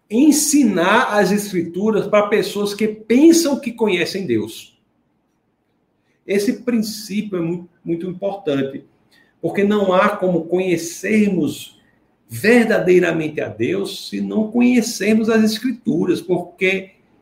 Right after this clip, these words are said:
as Escrituras nada mais são do que a revelação de Deus. Então, como podemos conhecer a Deus e, sem que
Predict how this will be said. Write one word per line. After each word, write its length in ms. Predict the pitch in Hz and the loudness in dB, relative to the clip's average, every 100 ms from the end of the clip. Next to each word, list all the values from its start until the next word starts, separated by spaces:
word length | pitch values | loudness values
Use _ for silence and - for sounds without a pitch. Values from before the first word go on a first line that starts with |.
| _ - - - - - | _ -10 -6 -6 -10 -2
as 200 | 151 175 | 2 2
Escrituras 640 | 202 - 196 214 208 180 | 2 -2 -4 2 4 4
nada 460 | 180 180 233 262 233 | 4 2 4 4 4
mais 260 | 226 277 - | 4 4 2
são 680 | - - 208 311 247 - - _ _ - | -2 0 2 4 2 -4 -16 _ _ -4
do 220 | 107 - | -2 0
que 140 | 107 | 2
a 280 | 214 - - | 2 2 -4
revelação 1800 | - - 156 233 254 170 117 180 247 226 196 - - 151 180 214 202 - - _ | -10 -6 0 4 4 2 0 0 2 2 2 -2 -4 -2 0 2 0 -6 -18 _
de 100 | - | -10
Deus. 560 | - 262 185 180 - - _ _ _ _ | -8 -4 -2 -2 -4 -14 _ _ _ _
Então, 320 | - 226 - | 2 2 2
como 300 | - 254 294 | -2 0 2
podemos 560 | - 226 - - - - | 2 0 0 -2 -2 -4
conhecer 500 | - 214 - 175 156 | -4 -4 -4 -4 -2
a 60 | 131 | -4
Deus 520 | - 165 226 196 - | -2 0 2 0 -4
e, 260 | - 185 - - | -8 -10 -10 -14
sem 600 | - - - 254 302 - | -12 -8 -2 0 0 -2
que 520 | 208 202 202 120 | -4 -4 -2 -6